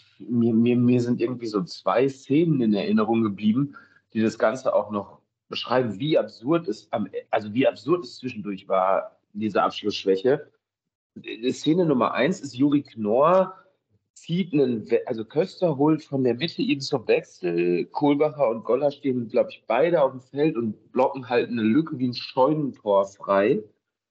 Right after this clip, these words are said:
stellen eine großartige Sperre und, und, und, und, und Juri Knorr wirft den Ball am Tor vorbei.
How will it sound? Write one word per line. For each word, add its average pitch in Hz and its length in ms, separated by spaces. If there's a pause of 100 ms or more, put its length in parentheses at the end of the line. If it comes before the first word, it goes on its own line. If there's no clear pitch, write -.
(320)
stellen 156 220
eine 156 100
großartige 151 580
Sperre 160 400
und, 147 280
und, 143 140 (120)
und, 139 160 (140)
und, 147 240
und 151 120
Juri 139 200
Knorr 120 320
wirft 165 260
den 120 160
Ball 131 240
am 104 240
Tor 262 380
vorbei. 85 460